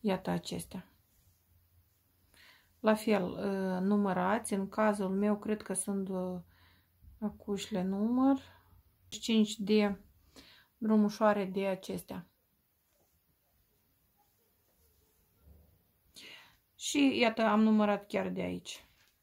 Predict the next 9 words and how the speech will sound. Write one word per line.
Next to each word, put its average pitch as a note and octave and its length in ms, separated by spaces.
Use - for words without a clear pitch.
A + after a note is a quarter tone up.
Numărați A3+ 440
și - 80
dumneavoastră, A3 640
după A3 220
care G#3 280
veți G3 220
măsura F#3+ 360
pe F3+ 100
picior G3+ 640